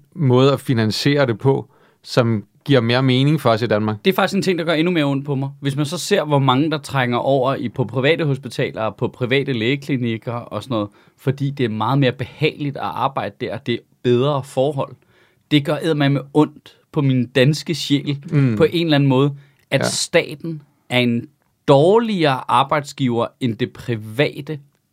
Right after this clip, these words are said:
Speaker 1: Ja.
Speaker 2: arbejdsmarked.
Speaker 1: Ja. Og
Speaker 2: Og
Speaker 1: det,
Speaker 2: jeg er
Speaker 1: der,
Speaker 2: med
Speaker 1: og dermed os.
Speaker 2: Ja, og, ja,
Speaker 1: Vi
Speaker 2: ja.
Speaker 1: er en dårligere arbejdsgiver.
Speaker 2: Ja, der er simpelthen dårligere forhold. Vi tager dårligere vare på vores medarbejdere.
Speaker 1: Mm.
Speaker 2: Altså, det, det, det, som er fordommen om private firmaer, der bare skal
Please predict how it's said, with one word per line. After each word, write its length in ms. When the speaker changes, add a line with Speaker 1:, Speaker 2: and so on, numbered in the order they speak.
Speaker 1:
Ja. 140
Speaker 2:
arbejdsmarked. 580
Speaker 1:
Ja. 80
Og 60
Speaker 2:
Og 60
Speaker 1:
det, 60
Speaker 2:
jeg 60
er 40
Speaker 1:
der, 120
Speaker 2:
med 100
Speaker 1:
og 60
dermed 220
os. 520
Speaker 2:
Ja, 140
og, 80
ja, 140
Speaker 1:
Vi 260
Speaker 2:
ja. 140
Speaker 1:
er 200
en 100
dårligere 480
arbejdsgiver. 720
Speaker 2:
Ja, 140
der 60
er 20
simpelthen 280
dårligere 300
forhold. 300
Vi 100
tager 180
dårligere 500
vare 320
på 80
vores 260
medarbejdere. 680
Speaker 1:
Mm. 340
Speaker 2:
Altså, 220
det, 120
det, 220
det, 140
som 120
er 80
fordommen 640
om 120
private 460
firmaer, 460
der 120
bare 220
skal 160